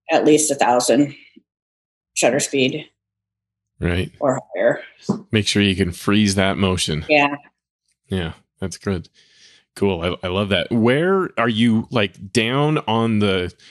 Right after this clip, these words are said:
Speaker 2: like, most rodeos, you, you have, like, a lot of bleachers and stuff around. Are you
Speaker 1: Mm-hmm.
Speaker 2: in the bleachers? Are you down, like, on the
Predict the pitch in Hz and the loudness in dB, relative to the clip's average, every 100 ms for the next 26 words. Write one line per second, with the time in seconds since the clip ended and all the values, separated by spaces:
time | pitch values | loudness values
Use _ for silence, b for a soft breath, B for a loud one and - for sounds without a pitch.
0 | b - - 147 208 - 143 147 127 120 | b -8 -2 0 0 2 2 4 4 2
1 | 131 117 101 110 110 104 107 101 107 98 | 2 0 2 0 2 0 0 0 0 0
2 | 87 110 117 110 95 87 85 - 85 - | 0 0 0 -2 -2 -2 -4 -4 -6 -6
3 | 87 82 90 98 117 131 107 135 165 160 | -8 -6 -2 2 2 0 0 0 0 -2
4 | 143 107 98 92 113 117 120 107 98 110 | 0 0 -2 -2 -2 -2 -2 -2 -2 -2
5 | 101 | -2